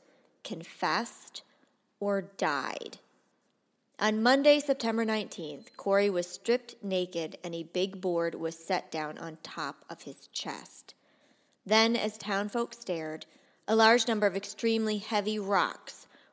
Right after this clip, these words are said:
were piled one by one onto the board. Corey had only one thing to say. He asked to have more weight added so he could die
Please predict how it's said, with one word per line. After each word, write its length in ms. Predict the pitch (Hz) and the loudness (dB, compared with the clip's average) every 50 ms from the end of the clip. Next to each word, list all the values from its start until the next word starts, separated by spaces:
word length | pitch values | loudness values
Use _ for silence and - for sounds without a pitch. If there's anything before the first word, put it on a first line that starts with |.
| _ | _
were 140 | - 202 202 | -2 -2 -2
piled 420 | 202 - 220 202 196 190 190 185 | 0 2 4 4 6 6 4 2
one 340 | 185 175 180 175 180 185 208 | 2 0 0 0 0 -2 0
by 220 | 214 247 262 277 269 | 0 0 2 0 0
one 480 | 220 190 170 147 143 120 135 147 - - _ - | -2 -4 -4 -6 -6 -8 -10 -12 -14 -16 _ -12
onto 380 | 160 156 156 156 - - - | -12 -12 -12 -14 -14 -16 -12
the 120 | 180 175 160 | -12 -14 -14
board. 580 | _ - 165 143 143 127 - - - - - _ _ _ _ _ _ _ _ _ _ _ _ _ _ _ _ _ | _ -12 -10 -8 -8 -10 -10 -12 -14 -16 -20 _ _ _ _ _ _ _ _ _ _ _ _ _ _ _ _ _
Corey 380 | - - 254 233 233 233 240 240 | 2 6 6 8 8 8 8 6
had 180 | 214 247 240 226 | 6 4 4 4
only 260 | 214 208 202 202 196 | 4 4 2 0 0
one 340 | 185 180 190 185 185 196 202 | 2 4 4 4 4 2 0
thing 220 | - 208 208 202 | 0 0 0 0
to 140 | - 240 226 | -4 -6 -4
say. 560 | - - - 202 160 127 - - - 180 - _ _ _ _ _ _ _ _ _ _ _ | -4 -2 -2 -2 -2 -2 -4 -10 -14 -16 -20 _ _ _ _ _ _ _ _ _ _ _
He 140 | 208 180 - | 0 4 6
asked 300 | 190 190 190 196 - - | 6 6 4 2 -2 -2
to 80 | 208 | -2
have 260 | 226 202 185 180 202 | 0 2 0 0 0
more 260 | 196 190 185 190 202 208 | -2 -2 0 0 2 2
weight 320 | 208 208 208 214 - - - | 2 2 2 2 0 0 2
added 540 | 208 202 190 185 180 165 156 160 175 214 202 - _ _ _ _ _ _ _ | 4 4 6 4 4 2 0 -2 -2 -6 -10 -18 _ _ _ _ _ _ _
so 220 | _ - - 185 185 | _ -8 -6 -6 -4
he 100 | 190 180 | -4 -6
could 240 | 180 - 180 180 _ | -6 -8 -10 -8 _
die 480 | - 170 165 165 165 165 165 175 180 | -8 -8 -8 -8 -10 -10 -12 -14 -16